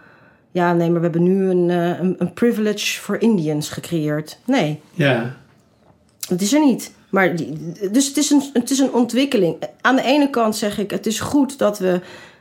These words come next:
Speaker 1: dat we die menging hebben, hè, dat we dus, dat we steeds meer ons, dat we daar los van komen, hè. Het westerse, het we-, het westerse gedachtegoed of het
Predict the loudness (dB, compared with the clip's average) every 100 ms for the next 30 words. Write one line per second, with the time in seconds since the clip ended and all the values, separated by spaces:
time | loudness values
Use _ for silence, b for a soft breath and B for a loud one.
0 | B _ -2 0 2 4 4 4 4 4
1 | 4 2 2 2 2 0 0 -2 -2 -2
2 | -2 -2 -4 0 -2 0 0 2 0 0
3 | -2 B B B B B -8 -4 0 0
4 | 2 2 4 2 2 0 0 2 2 2
5 | 0 0 0 0 2 2 0 -2 -2 -2
6 | -2 -4 -4 -4 -2 -2 -2 -2 -2 -4
7 | -4 -2 0 -2 -2 -6 -4 -4 -2 -2
8 | -2 -4